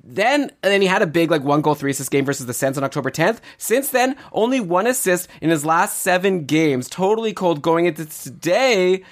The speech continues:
But then today he, like, blew it wide open, basically got all those points back that we wanted from him with a big two goal and two assist game. So no one is thinking of Ryan O'Reilly as someone on a cold streak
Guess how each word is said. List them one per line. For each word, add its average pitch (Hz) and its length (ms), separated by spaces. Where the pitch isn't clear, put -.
But 151 60
then 180 160
today 156 300
he, 147 100
like, 127 200
blew 139 220
it 135 140
wide 131 320
open, 123 240
basically 139 260
got 143 200
all 151 220
those 147 220
points 135 300
back 127 320
that 127 120
we 139 80
wanted 120 300
from 123 140
him 123 100
with 120 120
a 123 40
big 120 240
two 139 180
goal 131 220
and 131 100
two 131 180
assist 131 340
game. 123 180
So 113 80
no 147 220
one 185 120
is 160 140
thinking 147 300
of 127 160
Ryan 139 300
O'Reilly 131 380
as 131 120
someone 135 260
on 131 160
a 131 60
cold 127 260
streak 135 220